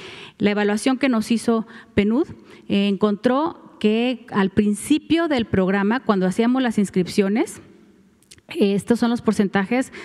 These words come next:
de personas que nos dijeron en ese momento, ya entrando al programa, que tenían la intención de emigrar. Al final del programa, o sea, el año pasado, se les volvió a preguntar y después del proyecto en El Salvador, en Sembrando Vida, solo el seis punto seis por ciento consideraría migrar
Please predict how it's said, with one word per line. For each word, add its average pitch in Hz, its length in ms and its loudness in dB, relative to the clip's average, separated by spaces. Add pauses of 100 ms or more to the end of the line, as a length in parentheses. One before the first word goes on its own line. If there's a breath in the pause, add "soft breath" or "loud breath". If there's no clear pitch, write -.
(240 loud breath)
de 190 120 2
personas 180 340 0
que 190 100 2
nos 175 140 2
dijeron 175 420 0
en 208 140 0
ese 302 220 0
momento, 196 500 0 (160)
ya 220 160 2
entrando 226 320 0
al 190 80 -2
programa, 233 460 0
que 196 100 0
tenían 202 300 2
la 214 60 0
intención 180 400 0
de 185 40 0
emigrar. 147 300 -2 (1600 loud breath)
Al 185 140 0
final 214 360 0
del 285 140 0
programa, 233 500 0
o 226 40 0
sea, 202 320 0
el 175 200 2
año 202 180 0
pasado, 190 480 -2 (320 loud breath)
se - 160 2
les 185 160 0
volvió 180 220 2
a - 20 0
preguntar 226 560 0 (400 loud breath)
y 226 140 2
después 269 400 0
del 311 120 0
proyecto 233 480 0
en 247 80 2
El 202 80 0
Salvador, 190 480 0
en 233 80 0
Sembrando 208 400 2
Vida, 208 280 0
solo 220 240 0
el 226 80 -2
seis 226 240 0
punto 226 260 0
seis 208 180 0
por 208 160 0
ciento 202 320 0
consideraría 175 680 0
migrar 185 360 0